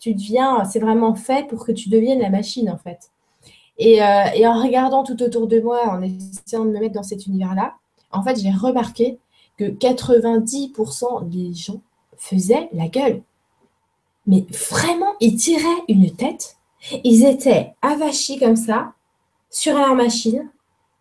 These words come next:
à appuyer sur le bouton, comme ça. Et je vais te dire, ce qui m'a le plus choqué,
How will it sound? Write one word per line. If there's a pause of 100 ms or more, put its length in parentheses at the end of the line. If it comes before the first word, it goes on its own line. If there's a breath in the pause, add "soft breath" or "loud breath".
(200)
à
appuyer
sur
le
bouton, (760)
comme
ça. (1400 loud breath)
Et
je
vais
te
dire,
ce
qui
m'a
le
plus
choqué,